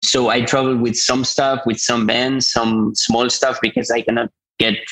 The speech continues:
a lot of equipment with my bags. And, and then hopefully we, we just pray and, and hope for a hotel that has some stuff, right? But, uh, it's not easy, but it's more that we, I just go there and,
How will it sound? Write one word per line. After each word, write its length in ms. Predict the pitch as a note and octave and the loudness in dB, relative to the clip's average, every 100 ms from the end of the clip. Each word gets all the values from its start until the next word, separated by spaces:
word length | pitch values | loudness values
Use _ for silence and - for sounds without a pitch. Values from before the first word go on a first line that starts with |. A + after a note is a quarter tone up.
| - _ _ - - | -16 _ _ -4 0
a 40 | |
lot 180 | A2+ A#2 | 2 0
of 160 | A2 | 0
equipment 800 | A#2 - A#2+ A#2 B2 A#2 A#2+ A#2+ - | 0 0 0 0 2 2 2 0 -2
with 180 | A#2 A2+ | -2 0
my 140 | A#2 A2 | 0 2
bags. 440 | A#2 B2+ B2 - | 2 0 0 0
And, 380 | B2 A#2 A#2 - | 0 2 0 0
and 140 | B2 A#2 | 0 2
then 240 | A#2+ A#2 | 2 2
hopefully 500 | A2 A#2 A2+ A#2 A#2+ | 2 0 0 0 0
we, 520 | A#2 A#2+ A2+ A2 A2 - | 2 0 0 0 -2 0
we 100 | A2 | 0
just 300 | G#2+ A2 - | 0 -2 0
pray 180 | A2 A2+ | 0 2
and, 340 | A2 A2 G#2+ - | 2 2 0 -2
and 100 | A2 | -2
hope 300 | A2 A2+ A2 | 0 0 0
for 200 | - A2 | 0 2
a 100 | A2 | 2
hotel 420 | G#2 A2+ A2+ A2 A2 | 0 0 0 0 2
that 180 | A2 G#2+ | 0 0
has 340 | A2+ - - - | 0 -2 -8 -4
some 220 | - A#2+ A2+ | 0 0 0
stuff, 420 | - B2 A2 G2 | 0 0 0 0
right? 360 | A2+ B2+ B2 - | 0 0 -2 -2
But, 280 | A#2+ A#2 A#2+ | 0 0 0
uh, 300 | A2+ A2+ G2 | 2 0 0
it's 280 | D#3 - G3+ | -4 -2 0
not 180 | F3+ | 0
easy, 340 | D#3+ E3 F#3 F3 | 0 0 0 0
but 200 | D3 B2 - - - - C#3 | -2 -4 -10 -20 -20 -6 -2
it's 200 | C#3+ D3 | -2 0
more 220 | D3 C3+ | 0 2
that 260 | B2+ A#2+ - | 0 -2 -2
we, 520 | B2+ B2 A#2+ C2+ - B2 | 0 0 0 -2 -6 -4
I 120 | B2 | -2
just 360 | B2+ A#2+ - | -2 -2 -2
go 160 | B2+ B2 | -2 0
there 320 | B2 A#2+ B2 | 2 2 2
and, 320 | A#2 A#2 A2+ | 0 0 0